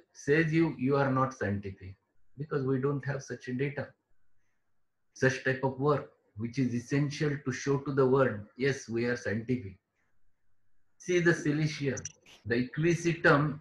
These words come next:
equisetum, Cilicia is there nearly about eighteen point two percent. This is too important.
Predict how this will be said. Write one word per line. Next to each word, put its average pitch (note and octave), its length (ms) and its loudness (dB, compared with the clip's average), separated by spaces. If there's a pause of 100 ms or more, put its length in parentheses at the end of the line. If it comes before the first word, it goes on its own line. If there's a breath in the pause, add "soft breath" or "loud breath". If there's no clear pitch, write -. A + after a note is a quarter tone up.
equisetum, C#3 920 0
Cilicia C#3+ 500 -2 (100)
is B2 240 -2
there B2+ 220 2
nearly C3+ 440 2
about C3+ 360 0
eighteen D3+ 420 -2
point D3 380 0
two C#3 180 -4
percent. D3 440 -4 (1000)
This C3+ 160 0
is E3 140 2
too E3+ 160 2
important. E3 640 0